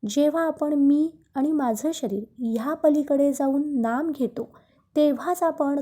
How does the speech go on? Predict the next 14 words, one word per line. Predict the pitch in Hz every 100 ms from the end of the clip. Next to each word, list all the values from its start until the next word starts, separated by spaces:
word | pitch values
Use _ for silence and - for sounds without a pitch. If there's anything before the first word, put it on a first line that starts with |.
| 285
खऱ्या | 285 285 359
अर्थाने | 294 269 269 240 240 247
निर्गुण | 240 247 277 285 339 349
स्वरूपाशी | - 269 254 - 214 214 240
जोडले | 208 240 190 190
जातो. | 190 185 220 - _
महाराज | 247 254 262 285 311 311
म्हणतात, | 330 330 311 208 -
"देव | 208 196 262 320 277
तसा | 262 254 240 269
खूप | 269 269 262
दयाळू | 214 196 196 202
आहे, | 170 - - _ _ _ -
पण | 294